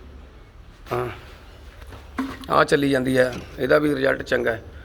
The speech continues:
ਜਿਹੜੀਆਂ ਹੀਟ ਹੂਟ ਨਹੀਂ ਕੱਢਦੀਆਂ ਸੀਗੀਆਂ, ਤਾਂ ਆਹ ਪੰਜਾਹ ਪੰਜਾਹ ਗ੍ਰਾਮ, ਆਹ ਦੇ ਨਾਂ ਤੁਸੀਂ ਪੜ੍ਹ ਸਕਦੇ ਆ।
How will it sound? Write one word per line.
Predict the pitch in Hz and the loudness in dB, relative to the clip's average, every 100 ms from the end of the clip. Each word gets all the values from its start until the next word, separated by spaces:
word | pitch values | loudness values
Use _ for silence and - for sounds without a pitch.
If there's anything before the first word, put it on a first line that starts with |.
| - - | -18 -8
ਜਿਹੜੀਆਂ | - 123 143 | 0 2 4
ਹੀਟ | 131 123 | 2 0
ਹੂਟ | 123 123 | -2 -4
ਨਹੀਂ | 123 113 | -4 0
ਕੱਢਦੀਆਂ | 123 131 147 | 0 2 0
ਸੀਗੀਆਂ, | 127 143 175 - - - - - | 0 0 -2 -4 -14 -16 -18 -2
ਤਾਂ | 123 127 | 2 4
ਆਹ | 143 | 2
ਪੰਜਾਹ | 147 139 143 | 4 4 4
ਪੰਜਾਹ | 147 143 | 2 2
ਗ੍ਰਾਮ, | 135 123 120 | 2 0 0
ਆਹ | 117 110 - - - - | -4 -8 -16 -20 -14 -6
ਦੇ | 131 | -2
ਨਾਂ | 123 117 | 0 0
ਤੁਸੀਂ | 123 120 | -2 -2
ਪੜ੍ਹ | 117 113 | 0 0
ਸਕਦੇ | 120 127 127 | -2 -2 -2
ਆ। | 127 | -4